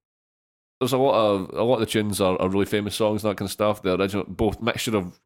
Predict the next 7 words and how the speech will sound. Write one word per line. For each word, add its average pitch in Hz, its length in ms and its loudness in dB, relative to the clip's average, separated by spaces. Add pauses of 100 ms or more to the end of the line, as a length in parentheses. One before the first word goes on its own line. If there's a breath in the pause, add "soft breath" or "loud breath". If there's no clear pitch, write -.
original 107 380 0
recordings 92 580 -2
and 92 320 -4
covers. 123 560 -2 (320)
If, - 340 -8
if - 220 -6
I'm, 87 400 -2